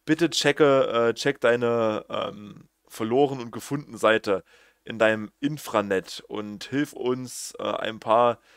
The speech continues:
von diesen Dingen hier, äh, ja, zu finden, ne? Äh, ich hab, äh, zusätzliche, äh, ich hab zusätzliche Aufgaben für dich,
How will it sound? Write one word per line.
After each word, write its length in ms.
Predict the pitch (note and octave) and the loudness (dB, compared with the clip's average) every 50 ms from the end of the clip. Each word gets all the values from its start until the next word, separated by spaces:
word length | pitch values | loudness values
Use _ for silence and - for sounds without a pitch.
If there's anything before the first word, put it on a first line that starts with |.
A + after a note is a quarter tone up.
| _ _ _ _ | _ _ _ _
von 220 | - - A#2 A2+ | -12 -10 -8 -6
diesen 300 | A#2 A#2+ A2+ A2 A2+ G#2+ | -6 -6 -6 -6 -8 -6
Dingen 200 | G2+ A#2+ A#2+ B2 | -6 -6 -6 -6
hier, 1000 | A2+ A2+ A#2 A2+ A2 A2 G#2+ G#2 G#2 - - - - G2+ G2 G2 F#2+ F#2 F#2 F#2+ _ _ _ _ _ _ _ _ _ _ _ _ _ _ _ _ _ _ _ | -6 -2 0 2 2 4 4 4 2 2 0 -2 -2 -2 0 0 -2 -4 -6 -12 _ _ _ _ _ _ _ _ _ _ _ _ _ _ _ _ _ _ _
äh, 40 | - | 2
ja, 300 | G2+ G2+ G#2 G#2 G2 F#2+ | 4 6 6 6 4 2
zu 140 | - - G2+ | -2 -8 -14
finden, 440 | - - A#2+ A2+ A#2 G#2 - F#2+ F#2 | -12 -10 -10 -10 -10 -12 -14 -12 -8
ne? 220 | G2+ A#2 C3+ C3 _ _ - - - - - - - - _ _ _ _ _ _ _ _ _ _ _ _ _ _ _ _ _ _ _ | -6 -6 -6 -8 _ _ -20 -20 -20 -20 -20 -20 -20 -20 _ _ _ _ _ _ _ _ _ _ _ _ _ _ _ _ _ _ _
Äh, 200 | A2 A2 A2 A2 | 2 4 4 4
ich 100 | G#2+ G2+ | 4 4
hab, 160 | A#2+ A#2+ - - | 2 0 0 0
äh, 240 | A#2+ B2+ B2 A#2+ | 0 0 0 0
zusätzliche, 1400 | A2+ - C#3+ C3+ D3+ C#3+ C3+ - C3+ A#2+ A#2+ C3 B2 A#2+ A#2+ A2+ A2 G#2+ G#2 - - F#2+ G2+ G2+ G2+ F#2+ - - - | -2 -4 0 4 4 4 4 2 -4 -6 0 4 4 4 6 4 2 0 0 -2 -2 -2 -2 0 -2 -2 -6 -8 -16
äh, 40 | - | -20
ich 160 | - - - | -18 -14 -12
hab 100 | G#2 G2 | -12 -10
zusätzliche 460 | - - B2 A2+ B2 A2+ - - F#2+ | -10 -12 -8 -6 -6 -4 0 2 2
Aufgaben 460 | D#2 A#2+ A#2+ - - B2+ A#2 A#2+ A#2+ A2+ | 2 2 2 2 4 4 4 4 4 0
für 140 | - A#2 | -8 -8
dich, 340 | G#2+ A#2 A#2+ A2+ - - - | -6 -6 -6 -6 -8 -12 -16